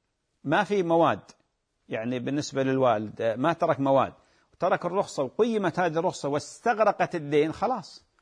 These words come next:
آه، يصبح الأمر، آه، يعني، آه، آه، هن-، مت-، متعادل. مثلًا قضية: "خلاص، سددت الديون، ما لأحد سبيل على إخوانك الثلاثة، هم استقبلوا، أخذوا الرخصة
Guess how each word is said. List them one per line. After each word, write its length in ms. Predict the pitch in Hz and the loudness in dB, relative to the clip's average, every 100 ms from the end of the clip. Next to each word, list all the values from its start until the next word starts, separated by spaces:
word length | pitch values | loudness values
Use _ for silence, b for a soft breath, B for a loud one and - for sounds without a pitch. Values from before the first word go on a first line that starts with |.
| _ _ - | _ _ -10
آه، 180 | 160 170 | -6 -4
يصبح 440 | 180 208 185 185 | -2 -4 -4 -2
الأمر، 580 | 180 180 202 190 170 160 b b b b - | 0 0 0 2 2 2 b b b b -4
آه، 160 | 139 139 | 0 0
يعني، 540 | 147 139 139 143 139 | 0 0 0 -2 -2
آه، 0 | 135 | -2
آه، 800 | 131 127 123 127 131 - 60 60 71 73 71 64 - - - | 0 0 0 -2 -2 -4 -6 -8 -10 -10 -10 -12 -14 -16 -8
هن-، 520 | 110 196 131 131 143 | -4 -4 -4 -6 -4
مت-، 260 | 135 131 160 | -6 -6 -4
متعادل. 680 | 147 139 139 170 208 151 127 | -4 -2 2 4 4 2 -2
مثلًا 320 | 117 113 113 - | -4 -6 -4 -6
قضية: 180 | 156 | -4
"خلاص، 320 | - 196 185 - | -2 0 0 -2
سددت 380 | 175 202 - | -4 -4 -4
الديون، 460 | 180 139 147 185 226 b b - | -6 0 2 2 -2 b b -8
ما 220 | 151 202 | 0 2
لأحد 360 | 220 202 156 - | 2 2 0 -4
سبيل 360 | - 175 185 | -4 -2 0
على 220 | 151 156 156 | 2 0 -2
إخوانك 420 | - 165 147 143 | 0 0 0 -2
الثلاثة، 460 | 127 165 175 180 | -2 0 2 0
هم 60 | 208 | -4
استقبلوا، 640 | 185 - 226 160 156 160 | -4 -4 -2 0 0 0
أخذوا 280 | 190 170 151 | -2 -2 -2
الرخصة 420 | 151 180 - 233 | -2 -2 -2 -2